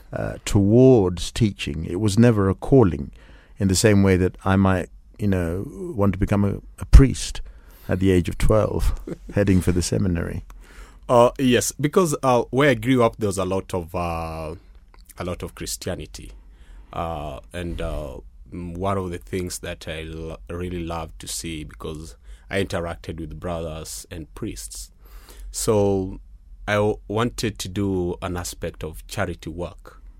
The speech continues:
Speaker 1: Right.
Speaker 2: from the beginning.
Speaker 1: So you wanted to give back. You wanted to, to, to serve,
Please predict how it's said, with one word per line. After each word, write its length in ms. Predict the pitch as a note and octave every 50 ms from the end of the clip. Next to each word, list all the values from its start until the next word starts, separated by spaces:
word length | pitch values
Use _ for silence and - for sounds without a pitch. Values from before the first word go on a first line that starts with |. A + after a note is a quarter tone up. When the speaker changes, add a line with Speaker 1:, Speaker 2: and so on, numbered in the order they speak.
| - - - - - - -
Speaker 1:
Right. 320 | A2 G#2+ G#2+ G#2 G2+ - - - -
Speaker 2:
from 340 | - - - G#2+ F#2 F2+ E2
the 60 | E2+
beginning. 460 | D#2 E2+ D#2 D#2+ D#2+ D#2+ - - - - - - - - - - -
Speaker 1:
So 140 | - - A2+
you 80 | A2+ A#2
wanted 240 | A#2 A#2+ G#2 G2+ F#2
to 80 | F#2+
give 260 | F2 G#2+ G2+ F#2 F2
back. 460 | F2 G2+ G2+ F#2 C2 - - - - -
You 60 | G2+
wanted 340 | G2 G2+ G2 - F#2 E2+ -
to, 280 | - - F2 E2+ - - -
to, 180 | - F2+ F2
to 200 | - - - F2+
serve, 600 | E2+ - - - G2+ F#2 E2+ D2 A#1+ A#1+ A#1+ -